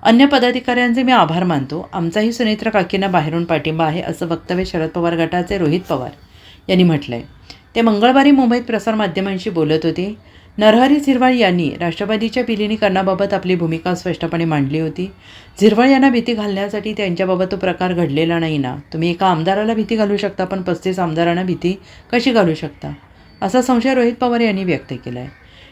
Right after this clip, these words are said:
यावेळी रोहित पवार यांनी राष्ट्रवादी काँग्रेसच्या गोटातील अंतर्गत घडामोडींविषयी सविस्तरपणे भाष्य केलंय. "आम्ही सध्या दोन्ही राष्ट्रवादीच्या विलिनीकरणाची चर्चा थांबवलेली आहे. आता तेच याबाबत चर्चा करत आहेत. मला एका गोष्टीचं आश्चर्य वाटलं की ते आमदारांच्या बैठक-,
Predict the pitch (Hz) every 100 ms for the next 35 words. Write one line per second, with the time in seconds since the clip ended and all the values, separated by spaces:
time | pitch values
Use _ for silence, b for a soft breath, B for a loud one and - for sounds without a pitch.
0 | - 202 233 269 240 226 269 262 269 269
1 | 247 233 247 226 185 214 214 233 202 165
2 | 185 214 175 160 147 180 202 185 156 147
3 | 196 233 226 196 185 185 156 160 151 143
4 | 170 180 151 151 180 175 180 190 156 -
5 | 127 - 117 117 - _ B B B B
6 | - 214 277 285 285 294 269 247 262 240
7 | 247 233 233 240 233 214 220 220 214 202
8 | 202 185 202 196 190 196 190 170 160 170
9 | 170 196 180 175 170 180 170 - 175 165
10 | 160 165 165 165 - 165 165 156 156 160
11 | 180 B B B B 220 226 254 269 262
12 | 240 247 254 247 233 233 233 226 214 220
13 | 233 233 214 185 190 196 196 190 170 170
14 | 175